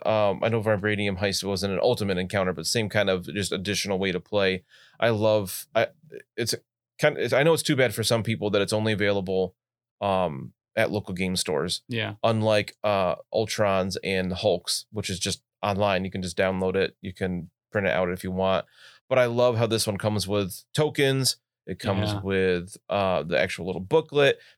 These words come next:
Speaker 1: Magneto's big old card is super cool. I love that stuff. And I just, it's great. And we're giving some away.
Speaker 2: Um, so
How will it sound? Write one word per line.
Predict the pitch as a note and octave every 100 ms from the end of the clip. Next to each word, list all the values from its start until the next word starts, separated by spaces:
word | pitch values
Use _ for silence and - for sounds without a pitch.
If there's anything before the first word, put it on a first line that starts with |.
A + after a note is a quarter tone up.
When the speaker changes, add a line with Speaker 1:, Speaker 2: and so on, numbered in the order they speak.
| F#2+
Speaker 1:
Magneto's | G2+ G#2+ A2
big | G2 A#2+ A#2+
old | A#2 -
card | A#2 A2+ A#2
is | A#2
super | - C3 A#2
cool. | A2+ A#2+ A#2 A#2 - _
I | G#2
love | A#2 C3+ B2+
that | A2 G2
stuff. | - G#2+ F#2 -
And | F2+ G#2+
I | C2 G2+
just, | G2 G2 - _ _ _ -
it's | A2+
great. | - A2+ A2 - _ _ _ _ _ _ - - _ -
And | A#2+
we're | C3
giving | C#3+ D3
some | C3+ D3+
away. | C#3+ C#3+ D3+ - - - _ _ _ _ _ _ _ _ _ _ _ _ _ _ _ _ _ _ _ _ _ _ _ _
Speaker 2:
Um, | D#3 D3+ C#3+ C3+ C3 B2+ - _ _ _ _ _ _ _ _ _ _ _ _ _ _ _ _ _ _ _ _ _ _ _ - _ _ _ _ _ _ _ _ _ _ _
so | - D#3+ D3 C3